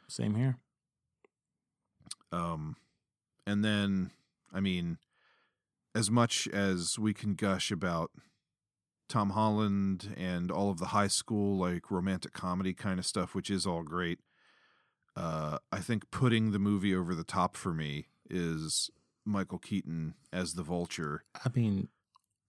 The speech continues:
Speaker 1: far and away, he is interesting and terrifying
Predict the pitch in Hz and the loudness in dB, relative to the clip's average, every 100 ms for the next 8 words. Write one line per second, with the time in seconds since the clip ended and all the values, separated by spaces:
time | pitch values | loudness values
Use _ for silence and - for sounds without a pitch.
0 | _ _ _ _ _ - - - 123 135 | _ _ _ _ _ -20 -2 6 10 10
1 | 117 95 101 82 71 - _ _ _ _ | 10 10 8 4 0 -8 _ _ _ _
2 | _ _ _ _ _ - 113 104 90 98 | _ _ _ _ _ 0 4 4 4 2
3 | 92 90 - - - _ _ _ _ _ | 2 0 -2 -4 -8 _ _ _ _ _
4 | _ _ _ _ _ - 110 107 110 101 | _ _ _ _ _ 4 6 8 6 6
5 | - - 101 95 95 92 95 87 - 110 | 4 4 4 4 2 0 -2 0 4 6
6 | 101 92 - 98 90 85 87 85 92 | 8 6 2 0 0 0 -2 -4 -4